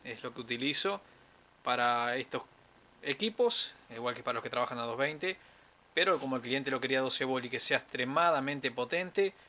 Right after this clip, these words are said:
utilicé en ese caso un transformador de alta, de una bobina de, de ignición de autos. Este transformador que está acá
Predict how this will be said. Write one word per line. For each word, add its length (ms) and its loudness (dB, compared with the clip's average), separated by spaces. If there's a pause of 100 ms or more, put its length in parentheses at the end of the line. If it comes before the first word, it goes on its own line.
(460)
utilicé 440 -2
en 60 0
ese 200 0
caso 400 0
un 220 -8
transformador 680 -2
de 100 2
alta, 340 -2
de 500 4
una 220 -2
bobina 500 0
de, 340 -6 (320)
de 80 -6
ignición 460 0
de 100 8
autos. 460 2 (880)
Este 160 2
transformador 480 6
que 80 0
está 120 2
acá 360 4